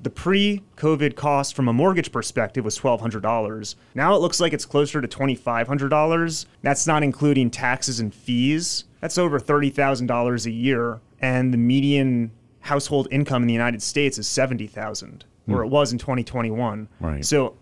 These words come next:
Speaker 1: housing's effectively become unaffordable. So when you're thinking about the opportunity, it's invest with those that have assets or kind of be lucky enough to have them. You're in a position to disproportionately benefit.
Speaker 2: Another opportunity. One more and we'll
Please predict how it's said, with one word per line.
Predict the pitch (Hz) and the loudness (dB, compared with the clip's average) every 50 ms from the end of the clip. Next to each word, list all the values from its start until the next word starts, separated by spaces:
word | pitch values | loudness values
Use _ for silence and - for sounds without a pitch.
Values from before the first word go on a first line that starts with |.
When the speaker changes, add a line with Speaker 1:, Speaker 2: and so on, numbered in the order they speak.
| _ _ _ _ | _ _ _ _
Speaker 1:
housing's | - - - 160 180 170 165 156 135 113 | -10 -2 0 2 2 4 4 2 2 0
effectively | 120 - 147 139 - - 135 131 131 | -2 -2 -2 -2 -2 -2 -2 0 0
become | 120 113 - - 123 127 123 120 - | -2 -2 -6 -4 -2 -2 -2 -2 0
unaffordable. | 135 135 123 - - - 120 123 120 107 92 107 107 110 107 - - _ - - _ | -2 -2 -2 -2 -6 -4 -4 -2 -2 -4 -6 -6 -10 -10 -10 -12 -20 _ -20 -20 _
So | _ - - 147 | _ -2 0 2
when | 135 139 | 2 4
you're | 135 127 | 2 0
thinking | - - 160 151 151 156 | 0 0 -2 0 2 2
about | 151 135 127 127 | 2 2 2 2
the | 135 131 | 0 0
opportunity, | 127 127 - 120 110 - 135 131 131 131 120 117 | 0 0 -2 -4 -8 -4 -2 0 2 2 2 0
it's | 113 110 - - - - _ _ _ _ _ | 0 -2 -4 -6 -10 -10 _ _ _ _ _
invest | - 139 127 117 101 135 139 139 - - - - _ _ | 0 0 2 2 2 2 2 2 -2 -4 -6 -14 _ _
with | - 123 131 123 107 | -2 -2 0 0 2
those | 104 127 131 131 131 131 120 104 | 2 4 6 6 4 4 2 -2
that | 123 110 | -4 -6
have | - - 135 139 143 143 | -4 -2 0 0 2 2
assets | 160 156 156 156 - - 180 175 170 165 165 - - - | 4 2 2 2 0 0 2 2 2 0 0 -4 -6 -6
or | - - 131 127 123 120 113 101 - - - _ _ - | -2 0 0 2 2 2 0 -4 -10 -18 -20 _ _ -8
kind | - 139 139 135 | -4 -2 0 0
of | 117 98 | -2 -2
be | - 131 127 | 0 0 0
lucky | 117 117 117 117 - 135 | 2 0 -2 -2 0 0
enough | 127 127 123 120 | 0 0 0 -2
to | - 123 | -2 -6
have | 104 107 120 123 120 | -2 0 0 0 0
them. | 113 110 107 | -2 -4 -4
You're | 107 107 110 110 101 - - | -4 -6 -6 -8 -10 -14 -12
in | - 110 113 | -8 -6 -6
a | 107 - - _ _ - - | -6 -6 -10 _ _ -10 -8
position | 135 107 135 143 - 123 | -4 -2 -2 -2 -2 -4
to | 117 | -4
disproportionately | 107 - 127 - - 117 - 127 120 110 - 131 107 110 107 | -4 -6 -6 -6 -6 -4 -2 -2 -2 0 -2 -6 -4 -4 -6
benefit. | - 110 110 107 - 98 92 - - - - _ _ _ | -6 -6 -8 -8 -8 -10 -12 -12 -14 -20 -20 _ _ _
Speaker 2:
Another | - 117 120 117 120 117 | 0 2 4 4 6 6
opportunity. | 117 117 120 - 117 - - 139 151 123 80 67 - - | 4 4 2 0 -2 0 0 0 0 0 -2 -6 -8 -4
One | 104 104 107 110 | -2 0 2 2
more | 113 110 113 120 117 | 4 4 4 4 4
and | 101 92 90 | 2 2 2
we'll | 87 85 80 - | 0 -2 -4 -6